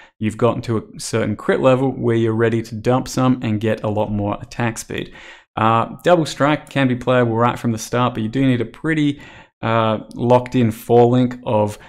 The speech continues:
Double Strike, Chance to Bleed, Ancestral Call, and Melee Splash. Uh, once you get that four link going, you can get that by level eight.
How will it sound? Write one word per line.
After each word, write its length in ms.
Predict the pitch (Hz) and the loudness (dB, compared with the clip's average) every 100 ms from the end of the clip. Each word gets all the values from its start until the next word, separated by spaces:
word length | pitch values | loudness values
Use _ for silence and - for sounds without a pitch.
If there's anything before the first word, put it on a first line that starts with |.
| - 110 | -16 -2
Double 300 | 117 123 123 | 2 4 2
Strike, 680 | 123 - 120 117 117 - _ | -2 0 2 2 -2 -16 _
Chance 380 | - 120 120 - | -4 -2 -2 -4
to 80 | |
Bleed, 500 | 107 110 110 110 110 - | -6 -2 0 0 -4 -6
Ancestral 640 | 110 104 123 113 - 110 | -4 -2 -2 -2 -4 -8
Call, 340 | - 110 110 | -4 0 0
and 200 | 107 104 | 0 0
Melee 260 | 113 110 107 | 2 2 0
Splash. 560 | - - 139 156 151 - - - - | -2 -2 2 2 0 -8 -20 -20 -6
Uh, 200 | 101 - | -2 2
once 200 | 160 160 | 2 4
you 60 | |
get 120 | 147 131 | 2 4
that 140 | 131 | 0
four 280 | - 127 127 | 0 2 2
link 180 | 123 120 | 2 0
going, 360 | 127 135 123 | 0 0 0
you 100 | 113 | -4
can 100 | 110 | -4
get 180 | 113 113 | -4 -4
that 200 | 113 - | -4 -2
by 100 | 110 | -2
level 360 | 113 107 107 - | 0 -2 -4 -2
eight. 260 | 156 147 | -2 -2